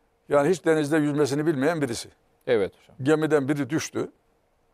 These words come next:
Speaker 1: boğuluyor. Se-, atladığı zaman biliyor ki o da boğulacak. E, o zaman atlamaz. Ama, e, az çok biliyor, ben atlarsam bu boğulanı kurtarabilirim umudu var içerisinde.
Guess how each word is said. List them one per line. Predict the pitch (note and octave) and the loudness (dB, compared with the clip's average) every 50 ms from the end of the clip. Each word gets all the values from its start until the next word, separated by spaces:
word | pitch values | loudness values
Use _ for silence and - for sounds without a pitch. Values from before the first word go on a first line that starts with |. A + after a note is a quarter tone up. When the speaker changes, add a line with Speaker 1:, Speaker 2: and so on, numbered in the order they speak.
| _ _ - | _ _ -2
Speaker 1:
boğuluyor. | C#3+ D#3 D#3+ D#3+ D#3+ D#3+ C#3+ A#2 G2+ F#2+ - _ _ _ _ _ _ _ _ _ _ _ _ _ _ _ | 2 4 4 4 4 2 2 0 -2 -6 -8 _ _ _ _ _ _ _ _ _ _ _ _ _ _ _
Se-, | - - - - - - | -10 -6 -6 -4 0 2
atladığı | D3 D3 - - F3 F3+ F3+ E3+ G3 G#3 F3+ | 2 2 2 2 2 2 2 4 4 2 4
zaman | D3 D3+ D#3+ F#3 F#3+ E3+ D3+ | 4 2 2 0 0 -2 -2
biliyor | D#3+ F3 A3 B3 G#3 | -2 0 2 2 4
ki | E3+ | 4
o | G3 G3+ | 4 2
da | A3 G3+ D#3 | 2 2 4
boğulacak. | C#3+ B2 A#2 A#2 A2 G#2+ A#2 F3 A3 _ _ _ _ _ _ _ _ _ _ _ _ _ _ - | 2 2 2 2 -2 -2 -2 -4 -6 _ _ _ _ _ _ _ _ _ _ _ _ _ _ -4
E, | B2+ | -2
o | C#3+ D#3 | -2 -2
zaman | B2 F#2+ - - F3+ | -2 -4 -6 -8 -6
atlamaz. | G#3+ G3+ - - F3 D#3+ B2 - _ - _ _ _ _ _ _ _ _ _ _ _ _ - | -6 -6 -6 -6 -10 -10 -10 -16 _ -20 _ _ _ _ _ _ _ _ _ _ _ _ -4
Ama, | - E3+ A3 A3+ G3 - _ _ _ _ _ _ _ _ _ - | -2 0 2 2 0 0 _ _ _ _ _ _ _ _ _ -10
e, | - G#2 - - | -10 -6 -2 0
az | D3 C#3+ - | 0 0 0
çok | - F#3 E3 C3+ C#3 | 0 -2 0 0 -2
biliyor, | E3+ E3+ D3+ C#3+ E3 D#3+ D3 | 0 2 2 2 2 0 0
ben | D#3 D#3 D3+ C3+ - - _ _ _ _ _ _ _ _ _ - - - - - - | 0 0 -2 -2 -8 -14 _ _ _ _ _ _ _ _ _ -20 -20 -20 -12 -4 -2
atlarsam | D#3 D3+ - - D#3 C#3+ A2+ D3+ D3+ D3+ D3+ D3 | -2 0 2 2 2 2 2 2 0 0 0 -4
bu | D3+ C#3+ C3 | -6 -2 2
boğulanı | C#3+ C#3+ C#3 C#3+ C#3+ C#3 C#3+ C#3 | 4 4 4 4 4 2 0 -4
kurtarabilirim | - D3 B2+ - D3+ C#3 C#3 C#3 C#3+ D3 D3 C#3 C3 A#2 | -6 -8 -6 -2 2 2 2 2 0 -2 -2 -4 -4 -6
umudu | - D3+ D#3 D3+ C#3 D3 C3 | -6 -6 -4 -4 -4 0 0
var | G#2+ G2 | 0 0
içerisinde. | G2+ - - G2 G2+ - - G2+ A#2 C#3+ E3+ A#3+ | 0 -2 -6 -6 -6 -6 -8 -6 -4 -2 -2 -4